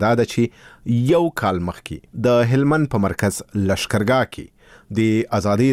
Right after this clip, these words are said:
راډیو نامتو خبریال محمد الیاس تایی د ده په موټر کې د نښول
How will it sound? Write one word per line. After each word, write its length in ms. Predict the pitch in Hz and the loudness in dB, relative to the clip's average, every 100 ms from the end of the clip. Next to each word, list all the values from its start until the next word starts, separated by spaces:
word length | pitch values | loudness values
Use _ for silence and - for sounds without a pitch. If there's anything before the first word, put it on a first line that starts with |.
| 120 | 2
راډیو 260 | 110 120 120 104 | 2 2 2 0
نامتو 360 | 95 98 - - | 0 0 -2 -2
خبریال 480 | 95 82 85 82 76 85 | -2 -2 -2 -4 -4 -2
محمد 340 | 95 104 101 101 | 0 0 0 0
الیاس 440 | 101 110 120 110 - 95 | 0 2 2 0 -2 -2
تایی 260 | 101 151 110 92 | 0 2 0 -2
د 100 | 90 107 | -2 -2
ده 80 | |
په 140 | 104 95 | -2 -2
موټر 260 | 92 127 123 | -2 -2 0
کې 640 | 139 131 - - - - 95 | 0 -2 -6 -20 -16 -6 0
د 340 | 104 104 107 101 | 2 2 2 0
نښول 460 | - 104 101 104 | 0 0 2 4